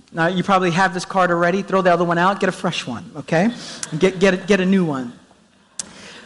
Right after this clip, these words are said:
But this card is a full-time ministry. To re-, really, it reminds us, and I want to invite those who are giving, giving those cards to come to your respective areas. This card is a reminder.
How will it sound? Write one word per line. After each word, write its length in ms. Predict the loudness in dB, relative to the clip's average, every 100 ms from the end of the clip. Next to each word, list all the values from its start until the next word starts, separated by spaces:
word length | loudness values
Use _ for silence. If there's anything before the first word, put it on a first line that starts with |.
| -2
But 120 | 2
this 220 | 2 0
card 580 | -2 4 6 6 4 0 -2
is 180 | -2 0
a 160 | -2
full-time 540 | -2 0 -2 2 2 2
ministry. 320 | 0 -2 -2
To 220 | 2 0
re-, 100 | 2
really, 240 | 2 2 4
it 180 | 2
reminds 640 | 4 2 4 2 2 2 2
us, 380 | 0 -2 -8 -4
and 100 | 0
I 40 |
want 140 | 2 2
to 20 |
invite 240 | 0 0
those 160 | -4 -2
who 60 |
are 40 | -2
giving, 400 | 0 -2 -2 -4 -8 -20 -6
giving 280 | 0 2 2
those 180 | 2 0
cards 440 | 0 2 2 0
to 40 | -4
come 220 | -2 -2
to 100 | 0
your 140 | 0
respective 480 | 0 -2 -4 -2 2
areas. 520 | 4 4 2 -2 -12 -18 -20 -20 -20 _ -20 -20 _ _ _
This 160 | 0
card 240 | 2 2 4
is 100 | 4
a 60 |
reminder. 640 | 2 2 2 0 2 0